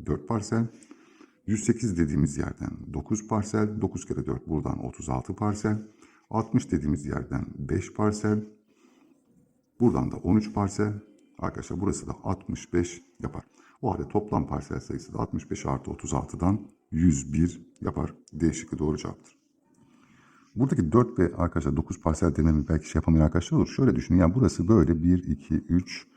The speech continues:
e, şöyle dört. Burası da böyle dokuz parçaya ayrılıyor. E, parça sayısı da arkadaşlar neydi? Bunların ayrımlarının çarpımıydı. Buna da ufak bir açıklama yapmış olayım. Devam edelim sıradaki soru. Bu örneğimize bakalım arkadaşlar.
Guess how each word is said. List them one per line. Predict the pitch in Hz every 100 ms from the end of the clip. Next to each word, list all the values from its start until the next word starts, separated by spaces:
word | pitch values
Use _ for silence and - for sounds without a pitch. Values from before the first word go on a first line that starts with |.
| _ _ _ _ _ _ - -
e, | 76 71
şöyle | - 82 69 -
dört. | 95 87 -
Burası | - - 78
da | 76
böyle | 78 64 73
dokuz | - - -
parçaya | 64 62 - 60
ayrılıyor. | 67 82 127 - -
E, |
parça | - 117 -
sayısı | - 87 -
da | 80
arkadaşlar | 82 78 80
neydi? | 95 - 110 - _ _ _ 107
Bunların | 92 76 -
ayrımlarının | 82 73 71 90
çarpımıydı. | - 73 - 65 64 101 98 - _
Buna | - 101
da | 76
ufak | 73 71
bir | 71
açıklama | - 73
yapmış | 67 - -
olayım. | 64 65 - _ _
Devam | 160 170
edelim | 76 67
sıradaki | 69 71 -
soru. | 71 - _ _ _ _ _ _ _ _ - _ _ _ _
Bu | - 175
örneğimize | 87 78 78
bakalım | 76 76 73
arkadaşlar. | 69 71 - 135